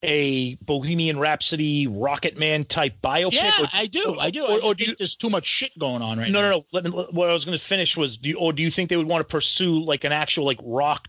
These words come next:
Speaker 1: doc type of thing?
Speaker 2: Why can't they do both?
Speaker 1: They can do both. I mean, I think the closest thing right now that, that Kiss fans would get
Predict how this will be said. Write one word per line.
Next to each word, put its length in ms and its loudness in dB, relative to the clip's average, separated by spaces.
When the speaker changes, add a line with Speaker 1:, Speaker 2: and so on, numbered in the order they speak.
Speaker 1:
doc 380 -2
type 240 -2
of 140 -8
thing? 340 -6
Speaker 2:
Why 240 0
can't 240 -2
they 120 0
do 160 2
both? 480 -2
Speaker 1:
They 120 0
can 220 0
do 140 0
both. 160 -4
I 80 2
mean, 120 2
I 60 2
think 200 -2
the 80 -2
closest 440 0
thing 320 -2
right 340 0
now 400 -2
that, 200 -4
that 260 0
Kiss 260 0
fans 260 0
would 180 -2
get 260 0